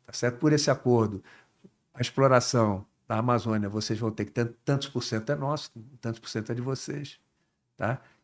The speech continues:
E vocês não vão perder um centímetro de território, mas nós va-,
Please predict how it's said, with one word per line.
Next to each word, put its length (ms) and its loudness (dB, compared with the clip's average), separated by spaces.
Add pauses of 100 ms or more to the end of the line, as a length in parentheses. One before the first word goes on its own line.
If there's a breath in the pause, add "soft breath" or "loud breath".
(200)
E 320 2
vocês 340 0
não 80 -2
vão 140 -2
perder 260 -2
um 80 -2
centímetro 320 -4
de 60 -6
território, 340 2
mas 100 4
nós 160 6
va-, 140 0